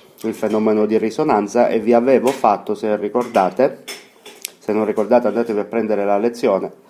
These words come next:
vi avevo, eh, fatto l'esempio dello ione carbonato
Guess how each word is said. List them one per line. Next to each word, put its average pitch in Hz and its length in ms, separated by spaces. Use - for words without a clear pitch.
vi 139 80
avevo, 143 600
eh, 110 460
fatto 123 300
l'esempio 117 840
dello 110 480
ione 104 560
carbonato 104 1000